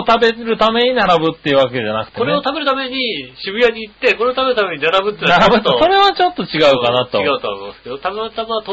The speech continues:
Speaker 2: りかかった時に二百五十円の
Speaker 1: そうだね。
Speaker 2: ラーメンだったら
Speaker 1: 一食済むんだったらそれでもいいかなと。
Speaker 2: 確かにそうですよね。
Speaker 1: 思うね。
Speaker 2: うん。
Speaker 1: はい。そんなとこかな。
Speaker 2: はい、ありがとうございます。
Speaker 1: はい。そしたら、
Speaker 2: うん。
Speaker 1: テーマいこうか。
Speaker 2: はい。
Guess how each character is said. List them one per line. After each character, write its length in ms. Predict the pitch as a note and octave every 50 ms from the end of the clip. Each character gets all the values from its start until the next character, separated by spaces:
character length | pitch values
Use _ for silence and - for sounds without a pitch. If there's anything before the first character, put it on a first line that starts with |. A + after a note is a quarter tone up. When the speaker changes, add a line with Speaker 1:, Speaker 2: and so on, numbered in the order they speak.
| G#3
Speaker 2:
り 80 | G#3+ G#3+
か 80 | G#3+
か 100 | G#3 A3+ A3
っ 40 | A3
た 100 | F#3+ D#3+
時 240 | D#3 C#3+ C3+ C3
に 200 | B2+ C#3 D3+ D3+
二 120 | C3 C#3 D3
百 140 | D#3+ E3 D#3+
五 140 | D#3+ E3
十 100 | D#3 D3+
円 400 | E3+ E3+ E3 D#3 C#3 B2+ B2+ C3+
の 640 | D3+ F3 F3+ F3 D#3+ D3 B2+ A2+ G#2+ F#2+ F#2 A2 -
Speaker 1:
そ 120 | - F#3+ D3+
う 40 |
だ 140 | B2 G#2 A2+ D#3
ね。 240 | F#3+ G#3 G3+ G#3 - _ -
Speaker 2:
ラ 120 | B2+ B2+
ー 20 | A#2+
メ 60 | C#3+
ン 80 | C#3
だ 80 | - -
っ 0 |
た 80 | E3 D3
ら 80 | D3+
Speaker 1:
一 80 | D#3+ C#3
食 0 |
済 140 | - F3+ F3
む 160 | E3 D3+ C#3
ん 20 |
だ 120 | B2 A#2 A2
っ 100 | - -
た 100 | B2+ A2+
ら 140 | A2 G#2+
そ 100 | - B2+
れ 100 | A#2 A#2
で 100 | A2+ A#2
も 120 | A2+ A2 A2
い 80 | G#2+
い 60 | G#2+ -
か 100 | A#2+ C3+
な 220 | F3+ G#3 G#3+ F#3+
と。 60 | E3+
Speaker 2:
確 100 | A#2+ G#2
か 60 | G2 F2+
に 60 | F2
そ 120 | - F#2
う 40 | E2+
で 120 | E2 E2 -
す 60 | -
よ 80 | A2 A2+
ね。 280 | A#2+ C3+ A#2+ G2+ - - _ _ _ _ _ _ -
Speaker 1:
思 240 | C3+ B2+ A2+ G2
う 60 | G2 D3+
ね。 200 | G3 G#3+ G#3 G#3 _ C3 A#2+ A#2 A2 G2 _ - _ _ _ _
Speaker 2:
う 60 | - C3
ん。 20 |
Speaker 1:
は 440 | C3 B2+ B2 A#2 A2 G#2 G2+ F#2+ F2+
い。 40 | E2+ E2 _ _ _ _ _ _ _ _ _ _ _ _ -
そ 80 | E3+
ん 40 | D3+
な 100 | C#3 B2+
と 100 | D#3 E3
こ 60 | -
か 80 | - C#3
な。 60 | F3+
Speaker 2:
は 80 | F#3+ E3
い、 60 | - -
あ 80 | D#3 E3
り 60 | -
が 60 | A#2+
と 160 | - - - G#2+
う 20 |
ご 80 | G#2+ A2+
ざ 60 | B2
い 20 |
ま 220 | B2+ C3 C3 B2+ B2
す。 40 | - _ _ _ _ _ _ _ _ _ -
Speaker 1:
は 300 | F3+ F#3+ F#3+ F3 D3+ B2+
い。 160 | A2 G#2+ G2+ -
そ 140 | - C3 B2+
し 120 | - -
た 100 | E3 D#3
ら、 280 | E3 F#3+ G3+ G3 F3 -
Speaker 2:
う 40 | A3
ん。 200 | A#3 G3+ C3 - _ _ _ _ -
Speaker 1:
テ 160 | F3+ F3+ F3
ー 40 | E3
マ 160 | D#3 C#3+ C#3+
い 80 | C#3
こ 80 | D3+ D#3
う 40 | D3
か。 300 | D3+ D#3+ D#3 D#3+ D#3 C#3+ -
Speaker 2:
は 100 | F#3+ A3
い。 100 | F3 -